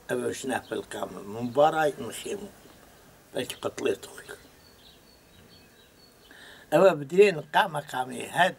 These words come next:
بقول زي كيوان دينا مخا، أيوه شفت من دي شور ليل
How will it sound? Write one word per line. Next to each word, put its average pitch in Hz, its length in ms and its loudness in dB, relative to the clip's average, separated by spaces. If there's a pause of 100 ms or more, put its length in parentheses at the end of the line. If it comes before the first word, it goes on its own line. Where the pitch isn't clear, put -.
(180)
بقول 135 480 2
زي 123 100 -6
كيوان 147 680 0
دينا 143 260 2
مخا، 147 400 2 (540)
أيوه 156 280 2
شفت 165 400 -6
من 151 120 0
دي 131 180 -10
شور 127 200 -6
ليل 107 220 -4